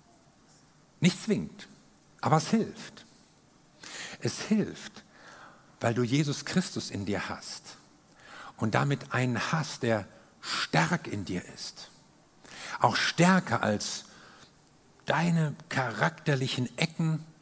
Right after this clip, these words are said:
stärker auch als das Böse, das sich manchmal in uns selbst regt. Und er will dich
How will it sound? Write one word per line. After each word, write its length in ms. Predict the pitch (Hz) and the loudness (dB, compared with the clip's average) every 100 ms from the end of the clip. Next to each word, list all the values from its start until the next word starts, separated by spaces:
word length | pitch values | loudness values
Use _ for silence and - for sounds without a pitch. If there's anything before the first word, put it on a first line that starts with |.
| - - - | -20 -18 -8
stärker 600 | - - 160 185 - 147 | 0 6 8 6 4 4
auch 220 | 147 156 - | 4 4 6
als 220 | 151 - | 6 6
das 260 | 131 117 | 2 4
Böse, 380 | 113 165 190 151 | 4 6 6 6
das 200 | 123 143 | 2 2
sich 180 | 131 - | 0 2
manchmal 360 | 139 151 139 139 | 2 2 2 2
in 120 | 143 | 2
uns 220 | 127 101 | 2 4
selbst 380 | 127 165 - 120 | 4 4 2 2
regt. 680 | 110 139 110 - - - - - - - - - - - - - - - - | 4 6 4 0 -6 -10 -10 -20 -20 -20 -20 -20 -20 -20 -20 -20 -20 -20 -6
Und 180 | 110 - | -4 0
er 180 | 131 143 | 2 4
will 100 | 147 | 2
dich 180 | 139 | 0